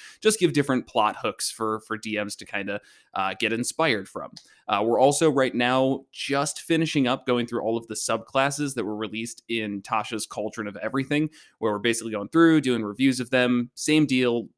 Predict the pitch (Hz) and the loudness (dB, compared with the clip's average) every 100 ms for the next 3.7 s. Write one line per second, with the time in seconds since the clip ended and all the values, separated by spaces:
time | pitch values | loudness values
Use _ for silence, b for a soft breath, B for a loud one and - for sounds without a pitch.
0 | _ 127 147 143 135 123 123 120 - 113 | _ 0 2 4 0 -2 -4 -4 -2 -2
1 | 117 117 - 110 110 107 98 113 110 101 | 0 -4 -4 -2 -2 -4 -6 -8 -6 -8
2 | - 123 135 127 - 117 107 127 113 107 | -8 -2 -2 -2 -4 -6 -4 -4 -2 -4
3 | - - - 107 - 107 | -8 -12 -6 -6 -2 -4